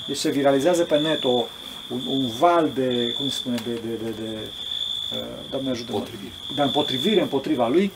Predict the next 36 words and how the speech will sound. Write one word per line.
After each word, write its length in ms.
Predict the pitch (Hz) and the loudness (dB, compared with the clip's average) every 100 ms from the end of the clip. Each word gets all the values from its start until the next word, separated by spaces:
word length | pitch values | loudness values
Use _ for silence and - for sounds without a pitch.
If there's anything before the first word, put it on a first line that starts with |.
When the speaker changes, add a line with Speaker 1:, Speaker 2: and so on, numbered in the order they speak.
| - | -2
Speaker 1:
continuu 460 | 147 143 196 202 151 | -2 0 0 -2 -2
milioane 360 | 147 170 180 | 0 2 2
și 100 | 147 | 0
milioane 240 | 147 147 135 | 0 0 2
de 120 | 120 | 0
postări 340 | - - 147 - | -4 -2 -2 -2
și 100 | 226 | -4
de 60 | |
tweet-uri. 360 | 147 240 254 285 - - - - | -8 -6 -4 -6 -8 -18 -10 0
Ăsta 220 | 151 151 | 2 4
poate 180 | 170 180 | 4 2
să-și 160 | 170 | 2
ceară 200 | - 175 | 4 4
și 200 | 151 - | 4 2
iertare, 720 | 196 185 - 175 160 135 240 269 - - - - | 4 4 4 4 6 4 2 0 -8 -8 -6 -4
știi? 320 | - 233 240 - - - - - | -4 -4 -6 -12 -20 -20 -16 -6
Poate 160 | - 156 | -2 0
să-și 220 | 170 - | 0 -2
ceară 240 | - 175 156 | 2 2 2
și 200 | 147 170 | 0 2
iertare, 480 | 147 - 165 247 262 - | 0 2 2 2 0 0
dar, 240 | 202 269 294 - - - - - | 4 4 2 -4 -16 -16 -16 -6
uh, 520 | 156 143 139 131 127 127 | 0 4 4 4 2 2
ceilalți, 880 | - 214 190 123 123 156 233 - - - 156 | 6 8 8 8 6 4 2 0 -2 -2 0
de 60 | |
obicei 320 | 160 - 180 | 0 0 2
tineri, 480 | 160 - 196 160 135 | 0 0 0 2 0
care 220 | - 143 139 | 2 2 4
n-au 140 | 175 | 4
experiența 460 | 160 - 135 131 127 | 2 0 0 2 0
și 160 | - | 0
n-au, 500 | 131 147 156 143 113 - - - - - | 4 8 8 8 4 -2 -12 -14 -14 -6
cum 80 | 143 | -2
îi 60 | 135 | -2
spune, 420 | - 123 123 123 | -2 0 2 2
nici 340 | 131 147 - | 0 0 0